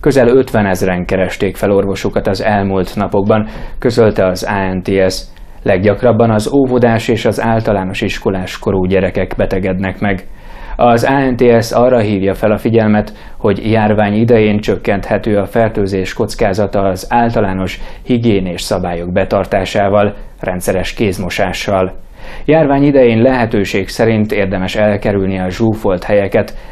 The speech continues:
zárt terekben pedig gondoskodni kell a gyakori alapos szellőztetésről. A járvány miatt továbbra is látogatási tilalom van a Szent János Kórház és Észak-Budai Egyesített Kórházak szülészeti osztályának újszülött, koraszülött,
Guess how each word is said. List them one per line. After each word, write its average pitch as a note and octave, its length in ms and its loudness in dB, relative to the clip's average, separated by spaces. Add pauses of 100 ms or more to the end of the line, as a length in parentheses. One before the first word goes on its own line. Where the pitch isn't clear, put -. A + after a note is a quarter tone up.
(120)
zárt G2 400 -2
terekben G#2 540 2
pedig F#2+ 360 -4
gondoskodni G2+ 640 -2
kell G2 220 0
a F#2+ 100 -2
gyakori G2+ 460 0
alapos G2+ 520 0
szellőztetésről. F#2 1080 -2 (580)
A A2 160 4
járvány A#2+ 400 4
miatt A2+ 400 2
továbbra A2 460 2
is G2+ 220 0
látogatási G#2 760 0
tilalom G2 440 0
van F#2+ 200 0 (220)
a G2+ 180 2
Szent A#2 280 0
János A2+ 280 2
Kórház A#2 500 0
és G2 200 -4
Észak-Budai G2 840 -2
Egyesített G2+ 580 -2
Kórházak G2 520 -2 (240)
szülészeti A#2+ 640 0
osztályának F#2+ 640 -2
újszülött, G#2+ 520 -2
koraszülött, G#2+ 600 0